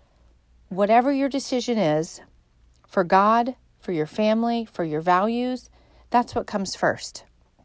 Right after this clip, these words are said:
So do all those good things to fill you up. But, you know, some of these things, if you're still doing them, you have to say no to them. 'Cause happiness comes in waves.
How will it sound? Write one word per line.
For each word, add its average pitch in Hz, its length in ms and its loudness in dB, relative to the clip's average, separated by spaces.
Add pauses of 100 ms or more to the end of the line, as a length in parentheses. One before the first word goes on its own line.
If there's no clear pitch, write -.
(800)
So 180 220 0
do 233 300 0
all 294 120 4
those 302 200 -2
good 208 240 0
things 196 280 -4
to 160 140 -8
fill 175 260 0
you 226 180 0
up. 143 240 -4 (800)
But, 190 200 4 (120)
you 202 100 0
know, 196 260 2
some 226 280 2
of 233 80 2
these 233 180 -2
things, 233 340 0
if 214 140 -2
you're 226 140 0
still 208 280 -2
doing 220 360 -2
them, 254 180 -2
you 196 260 -4
have - 380 -2
to 202 100 -6
say 180 220 -2
no 160 200 0
to - 140 -10
them. - 240 -10 (440)
'Cause 262 160 2
happiness 330 520 2
comes 226 300 -4
in 196 140 -6
waves. 139 480 -4